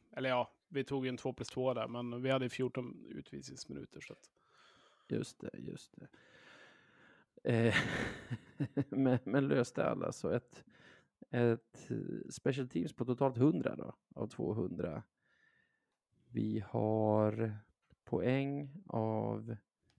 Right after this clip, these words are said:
Speaker 2: dels Mustonen som gör målet, och det är väl oassisterat också eftersom han stjäl den, liksom. Så
Speaker 1: Ja,
Speaker 2: poäng
Speaker 1: den ska
Speaker 2: på
Speaker 1: ju
Speaker 2: en
Speaker 1: få en assist
Speaker 2: spelare.
Speaker 1: på.
Speaker 2: Ja.
Speaker 1: Ja. Det är inte
Speaker 2: Men
Speaker 1: mycket att rapportera om där, men, eh,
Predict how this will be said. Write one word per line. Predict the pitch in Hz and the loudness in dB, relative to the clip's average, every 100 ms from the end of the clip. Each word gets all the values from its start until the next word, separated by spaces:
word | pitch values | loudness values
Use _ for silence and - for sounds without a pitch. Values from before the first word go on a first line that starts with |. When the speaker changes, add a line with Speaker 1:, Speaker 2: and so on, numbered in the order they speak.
| _ _ _ _ | _ _ _ _
Speaker 2:
dels | 117 120 123 | 0 0 2
Mustonen | 127 139 - 151 147 151 | 0 -2 0 0 0 0
som | 127 | 0
gör | 113 | 2
målet, | 107 107 127 143 160 - | 2 2 4 2 0 0
och | - | 2
det | |
är | 120 | 4
väl | 147 - | 4 2
oassisterat | 170 135 127 - 139 - - - - 285 - - - | 2 2 0 0 -4 -4 -8 -4 -2 0 -2 -4 -4
också | - - - - | -8 -8 -6 -4
eftersom | 98 - 110 104 | -4 -4 -4 0
han | 101 | -2
stjäl | 95 127 69 92 | 0 2 4 2
den, | 67 - | -2 -4
liksom. | - - - 69 - _ - - _ _ | -8 -8 -6 -6 -8 _ -20 -20 _ _
Så | - - | -8 0
Speaker 1:
Ja, | 117 143 | 4 6
Speaker 2:
poäng | 143 165 | 8 8
Speaker 1:
den | 185 | 6
ska | 170 | 4
Speaker 2:
på | 147 | 6
Speaker 1:
ju | |
Speaker 2:
en | - | 6
Speaker 1:
få | - | 4
en | |
assist | - - | 2 2
Speaker 2:
spelare. | - - | -2 -6
Speaker 1:
på. | |
Speaker 2:
Ja. | - - _ _ _ _ _ _ _ _ _ _ _ _ _ _ _ _ _ _ _ _ _ _ _ _ - | -10 -18 _ _ _ _ _ _ _ _ _ _ _ _ _ _ _ _ _ _ _ _ _ _ _ _ 2
Speaker 1:
Ja. | - 147 185 - - - - - - - - | 10 12 10 4 -14 -20 -16 -16 -16 -18 -6
Det | 156 | 4
är | 160 190 | 8 10
inte | 180 | 10
Speaker 2:
Men | 185 | 12
Speaker 1:
mycket | 170 190 | 12 12
att | 170 | 12
rapportera | 160 156 156 175 156 | 12 12 10 12 12
om | 139 | 12
där, | 143 175 123 | 12 12 10
men, | 120 120 117 117 | 6 0 -2 -4
eh, | 113 113 | -6 -6